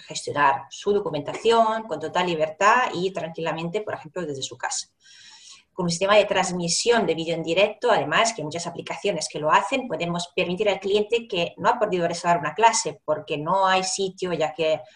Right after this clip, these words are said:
el aforo está muy limitado, o porque simplemente, pues, eh, por esa cuestión, ¿no?, de, de necesidad que me quiero sentir seguro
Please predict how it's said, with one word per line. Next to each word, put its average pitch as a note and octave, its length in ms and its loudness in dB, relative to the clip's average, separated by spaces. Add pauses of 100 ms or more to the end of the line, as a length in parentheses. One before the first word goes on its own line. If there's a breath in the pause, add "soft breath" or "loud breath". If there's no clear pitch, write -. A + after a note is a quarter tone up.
(200 loud breath)
el D#3 100 -6
aforo D#3 280 -4
está D#3 180 -6
muy G3+ 220 2
limitado, F#3 760 4 (320 loud breath)
o F3 120 -2
porque F#3 180 2
simplemente, G3 560 2
pues, D#3+ 400 0
eh, E3+ 180 -2
por E3 200 2
esa G3+ 260 -4
cuestión, G3 480 -2
¿no?, F#3+ 140 2
de, D#3 360 -4
de E3+ 100 -2
necesidad E3+ 500 0
que G3+ 80 -2
me E3+ 200 -4 (200)
quiero G3+ 200 4
sentir G3 380 0
seguro G#3+ 640 2